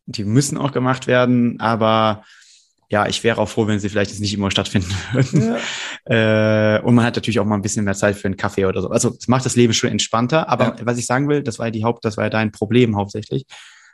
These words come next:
Speaker 1: Man wird in der Sache jetzt nicht unbedingt dadurch super viel besser.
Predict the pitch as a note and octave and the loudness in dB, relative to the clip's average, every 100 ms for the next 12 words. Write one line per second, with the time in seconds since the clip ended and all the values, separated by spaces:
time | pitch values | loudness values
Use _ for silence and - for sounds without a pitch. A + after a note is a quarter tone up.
0 | _ G#2+ G2 B2 E3 C3 C3 A#2+ C3+ C3 | _ -2 2 4 4 4 2 2 2 2
1 | A#2+ C3+ C#3 - D3+ D3 C#3+ C3+ - - | 0 0 0 0 2 4 2 0 -6 -2
2 | B2+ C3+ B2 - A#2 C3+ C3+ C3 A#2+ C3 | 0 0 -2 -8 -6 -2 0 2 2 0
3 | - - | -2 -8